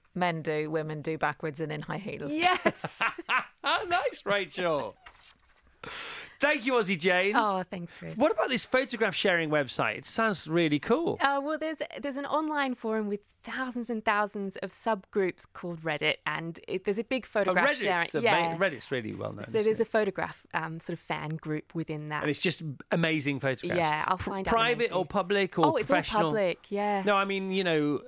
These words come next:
Speaker 3: like, uh, the photographs all taken by professionals, or?
Speaker 2: Uh, not necessarily, but they are mostly iconic photos of very famous people.
Speaker 3: Photographs.
Speaker 2: Yeah.
Speaker 3: Photographs, they're great, aren't they? A good photograph tells a thousand stories. Thank you, Jane.
Speaker 2: Oh, thanks, Chris.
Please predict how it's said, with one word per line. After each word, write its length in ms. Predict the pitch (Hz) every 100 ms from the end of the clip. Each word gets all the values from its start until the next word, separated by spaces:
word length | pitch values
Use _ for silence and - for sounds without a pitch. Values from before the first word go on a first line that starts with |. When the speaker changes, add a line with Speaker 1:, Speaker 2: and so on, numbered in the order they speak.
| -
Speaker 3:
like, 300 | 147 147 -
uh, 60 |
the 240 | 147 160 156 -
photographs 380 | 170 160 147
all 300 | - 165 156
taken 280 | 143 139 131
by 80 | 127
professionals, 760 | - 123 147 - 151 180 202
or? 180 | 120 107 -
Speaker 2:
Uh, 220 | 339 294
not 260 | 277 359 -
necessarily, 800 | 277 - 247 220 226 233 180 170
but 280 | - 196 -
they 220 | 165 214
are 160 | 208 202
mostly 640 | 202 202 214 - 196 175
iconic 540 | 170 175 - 175 165 -
photos 500 | - 165 160 151 -
of 380 | 170 151 151 - -
very 300 | 180 160 165
famous 400 | - 151 151 -
people. 200 | - 151
Speaker 3:
Photographs. 340 | 143 143 98 -
Speaker 2:
Yeah. 240 | 160 - - _
Speaker 3:
Photographs, 600 | - - - - - - -
they're 120 | - -
great, 220 | - -
aren't 140 | - -
they? 80 | -
A 40 | -
good 180 | 151 -
photograph 680 | - 110 - 113 101 - -
tells 240 | - 117
a 40 | 101
thousand 420 | - 113 110 104
stories. 320 | - 107 98
Thank 260 | - 185 -
you, 100 | 127
Jane. 180 | - 98
Speaker 2:
Oh, 160 | 180 170
thanks, 260 | 190 185
Chris. 360 | - - -